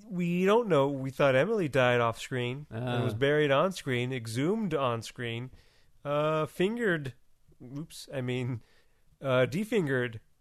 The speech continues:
Speaker 1: on screen. Or not, defingered off screen results in on screen. I'm saying we don't know what's what.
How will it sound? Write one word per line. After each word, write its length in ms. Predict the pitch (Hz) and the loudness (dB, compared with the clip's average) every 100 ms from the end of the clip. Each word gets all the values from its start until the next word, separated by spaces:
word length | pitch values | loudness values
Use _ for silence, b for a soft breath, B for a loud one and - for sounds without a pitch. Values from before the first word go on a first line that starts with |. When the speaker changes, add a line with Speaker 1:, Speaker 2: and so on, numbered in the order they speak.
| _ _ _ - | _ _ _ -8
Speaker 1:
on 220 | 131 117 | -6 -6
screen. 440 | - 123 113 123 - _ _ _ | -6 -6 -6 -8 -16 _ _ _
Or 120 | 131 139 | -6 -2
not, 200 | 175 143 | -2 -2
defingered 360 | 165 202 190 | -2 0 2
off 160 | 175 170 | 0 0
screen 480 | - 160 156 151 139 _ | -4 -4 -4 -6 -10 _
results 400 | 131 117 127 - | -10 -6 -6 -6
in 120 | 127 | -4
on 160 | 117 117 | -4 -4
screen. 320 | - 110 110 b b | -6 -8 -8 b b
I'm 100 | 151 | -8
saying 320 | 143 185 131 | -2 -2 0
we 120 | 120 | 0
don't 120 | 151 151 | -2 -2
know 120 | 127 | -2
what's 340 | 113 117 - | 0 -2 -4
what. 160 | 95 | -16